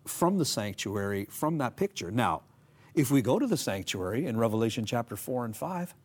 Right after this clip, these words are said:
there's one seated on the throne there in Revelation chapter four. Um,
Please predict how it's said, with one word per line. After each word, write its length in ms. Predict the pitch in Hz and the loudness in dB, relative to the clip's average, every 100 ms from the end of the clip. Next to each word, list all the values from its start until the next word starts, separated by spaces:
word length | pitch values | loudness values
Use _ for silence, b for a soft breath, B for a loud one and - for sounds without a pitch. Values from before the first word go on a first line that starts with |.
| b b b b b _ _ 123 | b b b b b _ _ 0
there's 200 | 123 104 | 0 2
one 240 | 123 139 | 0 0
seated 380 | - 147 143 143 | 0 0 0 0
on 160 | 151 | 0
the 60 | 151 | -4
throne 400 | - 156 277 202 | -4 -4 -2 -4
there 180 | 78 95 | -6 -8
in 80 | 107 | -6
Revelation 480 | 120 123 139 139 | -4 -4 -4 -6
chapter 320 | 135 147 - 156 | -8 -10 -10 -12
four. 360 | - 254 - - _ _ _ _ _ _ _ _ _ - | -8 -8 -10 -14 _ _ _ _ _ _ _ _ _ 0
Um, 240 | 135 127 | 2 2